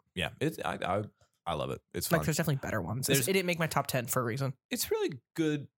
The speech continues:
Speaker 1: at domestic superhero stuff.
Speaker 2: Yeah, it is.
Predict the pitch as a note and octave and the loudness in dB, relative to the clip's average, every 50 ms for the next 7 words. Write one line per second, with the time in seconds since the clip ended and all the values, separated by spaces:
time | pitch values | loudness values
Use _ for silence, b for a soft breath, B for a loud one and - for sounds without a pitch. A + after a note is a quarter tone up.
0 | _ - B2 A#2+ A#2 - - F2+ F#2 F#2 F2 - - - E2+ D2+ - - - D#2 | _ -2 0 0 0 0 -2 0 0 2 2 2 0 0 -2 -4 -2 -2 -4 -4
1 | - - B1 - B1 C2 C2+ A#1 G#2 - - - - - - - - - - F#3+ | -4 -4 -6 -4 -2 -2 -2 -2 -4 -4 -4 -4 -4 -6 -6 -10 -12 -6 -2 0
2 | E3+ D#3 C#3+ C#3 C3 - - - - - | 2 2 2 0 -2 -2 -4 -6 -6 -6